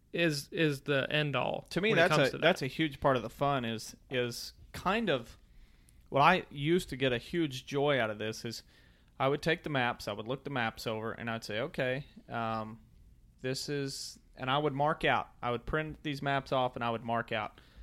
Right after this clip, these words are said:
Speaker 2: "This, uh, this looks like a good spot, this looks like a good spot, this looks like a good spot." I may color coordinate morning spot, afternoon spot, and I would do all that. I would mark them all out.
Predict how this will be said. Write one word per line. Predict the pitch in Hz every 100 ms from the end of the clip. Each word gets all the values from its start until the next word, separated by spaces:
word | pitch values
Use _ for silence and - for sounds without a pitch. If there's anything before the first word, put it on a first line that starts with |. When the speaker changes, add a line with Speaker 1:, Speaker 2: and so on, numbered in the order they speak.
| - -
Speaker 2:
"This, | 127 -
uh, | 131 123
this | - 127 131
looks | 135 -
like | 131
a | 117
good | 123 117
spot, | - 123 117
this | 120 -
looks | 127 -
like | 123 117
a |
good | 113 120
spot, | - 123 117 -
this | 120 -
looks | 120 -
like | 117
a | 117
good | 120
spot." | 117 127 120
I | -
may | 147 131
color | - 139 127
coordinate | - 127 120 120 117
morning | 123 127 120
spot, | - 131 117 110 -
afternoon | 120 - 120 113 113
spot, | - 117 110 - - - - - -
and | 123
I |
would | 147 127
do | 143 180
all | 151
that. | 113 113 123
I |
would | 120 117
mark | 131 139
them | 127
all | 131 123
out. | 123 117